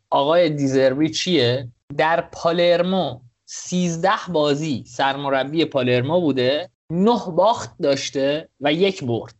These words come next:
و در بنونتو بیست و نه بازی سرمربی بوده و بیست باخت، یعنی از بیست و نه بازی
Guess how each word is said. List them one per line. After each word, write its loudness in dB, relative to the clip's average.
و 0
در 2
بنونتو 0
بیست 0
و -2
نه -2
بازی 2
سرمربی -2
بوده 0
و 2
بیست 2
باخت، 0
یعنی -6
از -2
بیست -4
و 0
نه -2
بازی 2